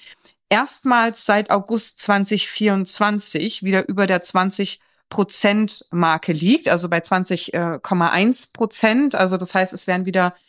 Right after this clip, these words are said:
mehr Stellen auch von der Zeitarbeit gemeldet und ausgeschrieben,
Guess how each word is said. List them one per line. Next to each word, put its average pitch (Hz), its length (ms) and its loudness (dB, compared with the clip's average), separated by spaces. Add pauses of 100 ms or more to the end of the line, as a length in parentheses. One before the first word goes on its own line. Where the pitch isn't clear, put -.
(260)
mehr 202 360 2
Stellen 208 500 2
auch 180 140 0
von 208 100 0
der 190 140 2
Zeitarbeit 185 640 0 (320)
gemeldet 208 600 4
und 180 180 -4
ausgeschrieben, 277 1040 2